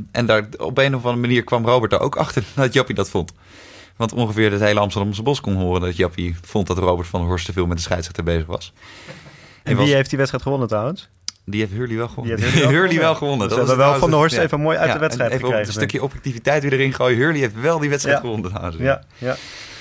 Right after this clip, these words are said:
Speaker 1: Ja, dus dat was jouw grote vriend. Maar die, eh, die ga ik toch, eh, die ga ik toch wel pit-, eh,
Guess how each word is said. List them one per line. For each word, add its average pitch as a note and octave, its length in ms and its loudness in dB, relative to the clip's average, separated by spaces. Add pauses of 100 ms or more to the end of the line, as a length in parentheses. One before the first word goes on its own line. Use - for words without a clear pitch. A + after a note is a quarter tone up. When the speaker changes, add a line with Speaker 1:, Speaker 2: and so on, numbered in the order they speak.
(320)
Speaker 1:
Ja, B2 300 2
dus B2 160 0
dat D3 160 2
was C#3 140 0
jouw C3 100 4
grote B2 320 2
vriend. A2 340 -4
Maar B2 260 0
die, C3 240 0
eh, B2+ 80 2
die B2+ 80 -2
ga C3 120 -2
ik C3+ 80 -4
toch, - 280 -6
eh, B2 180 4
die A#2 100 -4
ga B2 80 2
ik A#2 100 -2
toch C#3 160 -6
wel B2 100 0
pit-, - 340 -6
eh, A#2 200 2